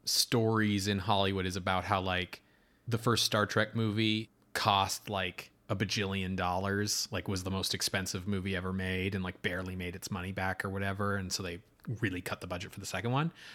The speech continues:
But what they did was they ended up charging, like, the studio, Paramount, ended up charging against the movie's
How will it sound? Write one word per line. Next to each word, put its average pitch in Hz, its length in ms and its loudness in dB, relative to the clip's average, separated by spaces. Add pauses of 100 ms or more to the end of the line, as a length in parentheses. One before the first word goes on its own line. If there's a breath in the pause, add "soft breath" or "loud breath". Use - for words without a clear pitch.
(160 loud breath)
But 113 340 4 (140)
what 120 500 2
they 151 180 2
did 98 800 -2
was 113 260 0
they 104 140 0
ended 117 280 0
up 131 180 -2
charging, 101 760 2
like, 101 200 -2
the - 80 0
studio, 92 460 2
Paramount, 90 540 0 (100)
ended 107 220 2
up 98 160 -2 (340)
charging 101 800 2 (420)
against 110 500 0
the 101 60 0
movie's 98 800 0